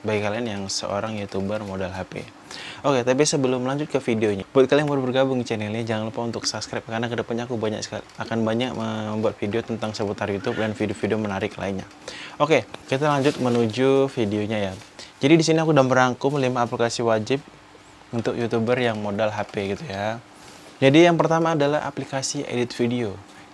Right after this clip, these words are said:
Jadi aplikasi edit video itu sangat penting banget buat kalian ada yang seorang YouTuber yang modal H P gitu ya. Aplikasinya bebas sebenarnya, boleh apa aja. Kalian boleh pakai,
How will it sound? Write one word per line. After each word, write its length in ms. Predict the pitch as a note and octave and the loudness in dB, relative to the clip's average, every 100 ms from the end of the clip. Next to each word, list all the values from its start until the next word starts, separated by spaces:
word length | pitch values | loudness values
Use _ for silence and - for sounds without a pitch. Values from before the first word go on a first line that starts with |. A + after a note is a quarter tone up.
| - | 0
Jadi 240 | A2+ B2+ | 2 2
aplikasi 400 | A#2+ B2+ A#2+ - | 0 0 0 0
edit 240 | A#2 A2 A2+ | -2 -2 -2
video 160 | A2 | 0
itu 80 | C3+ | -2
sangat 240 | C3+ B2 - | -4 -6 -6
penting 320 | B2+ B2 B2+ | -6 -2 0
banget 320 | A#2 B2+ C3+ C3+ - | 0 -2 -4 -8 -10
buat 240 | A#2+ A2+ A2+ | -4 -2 -2
kalian 320 | A2+ A#2 A#2 | -4 -4 -4
ada 160 | G#2+ - - | -6 -8 -6
yang 240 | A2 A2 | -6 -4
seorang 560 | A2 - - G#2+ A#2 B2 | -4 -6 -4 -4 -4 -4
YouTuber 640 | A2+ - G#2 G2+ A2+ B2 | -4 -4 -4 -2 -4 -6
yang 240 | A#2 G#2 G2+ | -6 -6 -4
modal 320 | G2+ G2+ G#2+ | -4 -2 -2
H 160 | G2+ F#2+ | -4 -4
P 240 | A2 G2+ F#2+ | -2 -2 -2
gitu 80 | F#2 | -6
ya. 80 | - - - - | -6 -14 -16 -4
Aplikasinya 400 | A2+ C3 C3+ F3+ | 2 4 4 4
bebas 400 | E3 A2+ B2+ C3+ | 6 6 6 4
sebenarnya, 320 | A2 G#2+ G#2+ A2+ | 2 -2 -2 -2
boleh 320 | G#2+ G#2+ G#2 | 0 0 -2
apa 160 | G#2 | -4
aja. 240 | G2+ A2 A2 | -2 -4 -4
Kalian 240 | C#3 C3+ | -4 -2
boleh 80 | A#2+ | -2
pakai, 560 | A#2 A2+ A#2 A2 A2 | -2 -4 -4 -2 -4